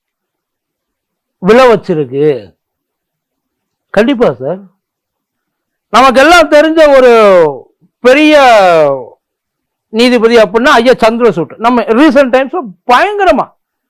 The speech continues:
வேற லெவல் வைரல். ஏன்னா அவர் கேட்ட ஒவ்வொரு கேள்வியும், அவர் கொடுத்த ஒவ்வொரு அடியும் அப்படித்தான் இருந்துச்சு.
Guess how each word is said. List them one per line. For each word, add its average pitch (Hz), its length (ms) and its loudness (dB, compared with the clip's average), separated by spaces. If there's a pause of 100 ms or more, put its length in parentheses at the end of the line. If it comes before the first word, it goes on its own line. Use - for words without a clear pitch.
(280)
வேற 285 420 2
லெவல் 294 300 0
வைரல். 202 360 -2 (1400)
ஏன்னா 254 240 2
அவர் 226 180 2 (180)
கேட்ட 320 220 2 (140)
ஒவ்வொரு 269 280 2 (120)
கேள்வியும், 254 500 0 (760)
அவர் 190 220 0 (140)
கொடுத்த 302 440 0 (100)
ஒவ்வொரு 247 380 2
அடியும் 226 480 -4 (1700)
அப்படித்தான் 226 540 -6
இருந்துச்சு. 151 380 -16